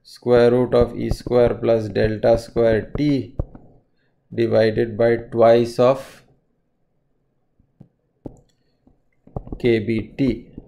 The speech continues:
Okay, and, uh, so you have to simplify the above expressions and you will reach this state. Okay, so now without getting into all the details of the calculation, um,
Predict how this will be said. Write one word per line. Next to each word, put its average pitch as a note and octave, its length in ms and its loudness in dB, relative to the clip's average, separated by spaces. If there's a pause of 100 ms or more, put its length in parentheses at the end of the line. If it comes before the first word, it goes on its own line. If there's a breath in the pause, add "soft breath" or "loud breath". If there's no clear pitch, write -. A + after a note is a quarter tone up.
(420)
Okay, G#2 580 -6 (120)
and, A#2 800 -2
uh, A2 920 6
so B2+ 260 0
you B2 200 -2
have C3 200 2
to B2+ 80 -2
simplify C#3 580 2
the A#2+ 180 4
above A#2 220 2
expressions C3 640 -4
and B2 140 0
you A#2+ 160 -2
will A#2 280 0
reach B2 280 -4
this B2 240 -4
state. - 380 0 (240 loud breath)
Okay, B2 320 2
so B2 180 0
now B2 220 0
without B2 420 2
getting B2+ 300 -4
into C3 320 -2
all B2 280 4
the B2+ 120 2
details A#2 500 0
of A#2 160 2
the A2+ 100 0
calculation, C3 840 0 (260 loud breath)
um, A#2 1120 6